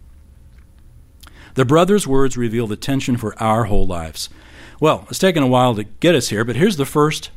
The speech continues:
principle that we can pull from the text in Joseph's life. We've got three, but the first one is this. God's word may seem to contradict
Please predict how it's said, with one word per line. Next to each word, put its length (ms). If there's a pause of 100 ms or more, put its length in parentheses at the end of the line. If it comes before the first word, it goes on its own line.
principle 680 (600)
that 100
we 180
can 160
pull 280
from 220
the 60
text 640 (1300)
in 200
Joseph's 500
life. 320
We've 120
got 160
three, 440 (760)
but 100
the 80
first 260
one 160
is 120
this. 340
God's 360
word 380
may 160
seem 420
to 400
contradict 760